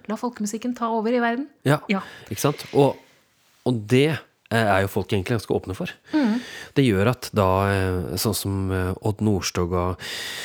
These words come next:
Speaker 2: eh, Ingebjørg Bratland og alle disse blir jo tatt veldig godt vare på av folkemusikkmiljøet. Til og med Odd Nordstoga går hen og vinner landskapsleiken, ikke sant?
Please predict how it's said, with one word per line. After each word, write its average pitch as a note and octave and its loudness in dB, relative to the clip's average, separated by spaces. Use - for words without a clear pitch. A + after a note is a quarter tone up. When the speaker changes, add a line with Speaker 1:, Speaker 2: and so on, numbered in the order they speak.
Speaker 2:
eh, E2+ -2
Ingebjørg G2 0
Bratland G2+ 0
og G#2+ 2
alle A2 0
disse B2 0
blir B2 2
jo C3+ -4
tatt - -10
veldig C3+ 0
godt - -4
vare B2+ 2
på D#3+ 0
av A2+ -2
folkemusikkmiljøet. A#2 -2
Til F2+ -2
og G2 0
med A#2 0
Odd F#2+ -2
Nordstoga F#2 -2
går G2+ 0
hen E2 -6
og F#2 -6
vinner F2 -2
landskapsleiken, G2+ -4
ikke C#3+ -4
sant? - -6